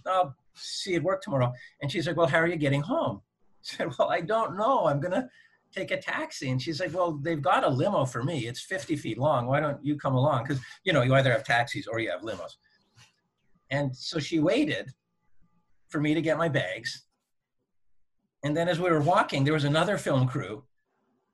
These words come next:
and she waited for them to get their bags.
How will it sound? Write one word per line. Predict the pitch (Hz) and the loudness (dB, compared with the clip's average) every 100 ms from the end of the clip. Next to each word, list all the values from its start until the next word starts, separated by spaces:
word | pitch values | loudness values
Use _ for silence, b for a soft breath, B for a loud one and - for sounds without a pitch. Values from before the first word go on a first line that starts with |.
| - | -8
and | 135 | -4
she | 135 147 | 0 4
waited | 139 165 156 123 131 127 | 4 4 4 2 -2 -2
for | 151 | -2
them | 143 165 170 | 2 0 0
to | 156 | -4
get | 123 123 | -4 -4
their | 113 | -6
bags. | - 85 95 123 - | -6 -8 -8 -10 -14